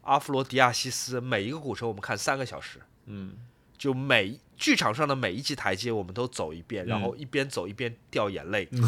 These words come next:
Speaker 1: 就觉得，“哇，这么好的帝国，怎么覆灭了？”
Speaker 2: 嗯。
Speaker 1: 后面我们就三十分钟看完一个城市，<laughs>三十分钟，好，看完了，走，上车，
Speaker 2: 嗯。
Speaker 1: 走，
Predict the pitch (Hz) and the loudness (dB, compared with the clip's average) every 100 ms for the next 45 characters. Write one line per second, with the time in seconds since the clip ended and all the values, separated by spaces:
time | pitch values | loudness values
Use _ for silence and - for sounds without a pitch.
0 | 113 123 104 110 123 113 101 127 117 95 | 6 6 4 2 6 6 6 -2 -2 -4
1 | 82 - 107 - 82 85 92 _ - 117 | -4 -8 -12 -8 -8 -8 -10 _ 0 2
2 | 107 98 120 113 92 - - - - 269 | 2 0 -4 -6 -6 -8 -20 -2 4 6
3 | 170 123 104 120 - 202 170 127 113 - | 6 2 -2 0 6 6 6 0 0 0
4 | 104 92 87 - 78 - 120 220 190 349 | 0 0 -6 -8 -2 6 10 10 10 4
5 | - - 214 214 180 156 190 - - - | -2 4 6 6 2 0 4 6 6 2
6 | - - - - 247 185 170 160 - 147 | -10 -2 0 0 6 10 10 10 4 0
7 | 156 208 165 190 180 160 127 - | 2 0 2 4 2 4 2 2